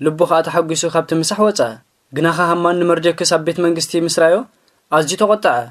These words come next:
እንተኾነ ንርእሱ ኣተሃዳድዩ ንገዝኡ ሓለፈ። ኣብ ቤት ምስ ኣተወ ኸኣ ልኢኹ ንፈተውቱን ንዘረሽ ሰበይቱን ጸውዖም። ዕቤት ሃብቱን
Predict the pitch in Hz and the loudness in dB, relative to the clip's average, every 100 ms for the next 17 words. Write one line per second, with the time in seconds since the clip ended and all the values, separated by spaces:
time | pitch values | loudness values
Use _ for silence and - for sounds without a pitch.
0 | _ _ - 147 160 180 170 165 175 170 | _ _ -14 -8 -2 0 2 2 0 2
1 | 190 180 165 160 156 165 208 - _ - | 0 2 2 4 4 0 -2 -8 _ -2
2 | 156 160 190 208 196 160 120 110 _ _ | 2 4 2 0 0 -2 -10 -14 _ _
3 | _ _ 156 139 170 185 165 175 165 170 | _ _ 0 2 0 0 2 2 4 4
4 | 165 165 185 214 _ _ - 143 175 160 | 4 2 0 -6 _ _ -10 2 2 2
5 | 175 185 185 - 143 175 175 170 185 190 | 0 0 -4 -8 0 2 4 2 2 0
6 | 170 175 170 180 165 160 208 226 208 131 | 2 2 2 2 2 0 -2 2 2 2
7 | 117 123 _ _ _ - 160 175 175 170 | -2 -14 _ _ _ 0 2 2 0 0
8 | 185 | 0